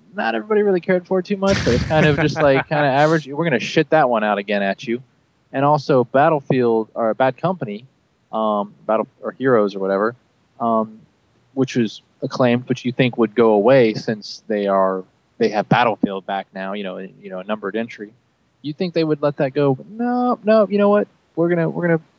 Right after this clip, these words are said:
Speaker 1: crap that one out at you too. I just, it's just, it's too much. It's too much for the genre.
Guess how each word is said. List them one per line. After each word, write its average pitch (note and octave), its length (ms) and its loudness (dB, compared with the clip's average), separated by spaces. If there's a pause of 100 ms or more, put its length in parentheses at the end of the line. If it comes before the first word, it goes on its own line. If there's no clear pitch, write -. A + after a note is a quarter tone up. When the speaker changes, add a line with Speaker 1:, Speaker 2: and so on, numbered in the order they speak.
(180)
Speaker 1:
crap D#3+ 240 0
that D3+ 160 2
one C#3+ 100 0
out C3+ 140 2
at C3 160 -2
you - 80 -20
too. A#2 300 0 (520)
I B2 160 2
just, B2 300 -8
it's C#3 180 -6
just, C3 260 -6 (280)
it's - 120 -10
too - 160 0
much. - 440 -2 (440)
It's C3 180 0
too E3 160 0
much D3 340 0 (320)
for A2 480 2 (140)
the G#2 120 0
genre. A#2 520 0